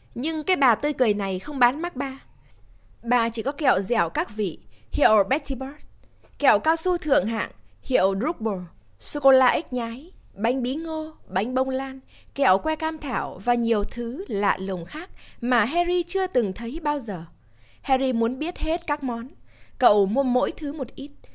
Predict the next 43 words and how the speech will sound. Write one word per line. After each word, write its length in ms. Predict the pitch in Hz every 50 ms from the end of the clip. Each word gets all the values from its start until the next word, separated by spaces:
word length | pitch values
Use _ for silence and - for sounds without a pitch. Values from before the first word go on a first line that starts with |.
| - - -
và 140 | 240 247 262
chỉ 220 | 262 - 262 226
phải 200 | 214 - 247 220
trả 300 | 208 - 262 233 202 160
cho 140 | 180 - 339
bà 200 | 269 254 240 214
bán 200 | 196 - 233 330
hàng 300 | 320 302 262 214 190 180
có 100 | - 277
mười 360 | 302 311 285 269 254 220 196
đồng 280 | 196 196 214 196 185 175
bạc 220 | 190 180 175 -
sickle 440 | - - - 359 - - - 208 180 160 - - - - - - - -
và 160 | - 233 220 202
bảy 220 | 208 208 196 180
đồng 260 | 185 214 202 190 180
xu 280 | 175 - - 285 269 262
nát. 220 | 262 269 294 - - - - - - - - - - - - - -
Khi 340 | - - 320 294 269 262 277
Harry 340 | 294 294 254 262 262 262 254
bưng 240 | 233 262 254 254
tất 280 | 254 - 285 - - -
cả 160 | - 196 151 -
vô 120 | 196 247 269
toa, 260 | 269 269 262 262 254 - - - - - - -
trút 260 | - 349 427 - -
cả 120 | - 226
đống 320 | 180 185 202 202 202 262 359
xuống 220 | - - 302 294
ghế 180 | 269 277 262 349
ngồi, 340 | 370 311 240 208 185 175 - - - - -
thì 220 | - - 262 247 240 262
Ron 300 | 320 330 330 330 320 311 -
tròn 360 | - - 247 214 190 165 151 165
mắt 220 | 208 285 - -
nhìn. 140 | 214 190 175 - - - - - - - - - - - -
"Bố 140 | - 254 247
đói 320 | 214 226 226 233 285 330 330
lắm 160 | 277 269 370
hả?" 240 | 370 320 214 147 - - - - - - - - - - - - - - -
"Đói, 420 | 226 226 233 233 254 302 370 403 - - -
muốn 200 | 208 202 208 226
chết." 260 | - - 302 339 359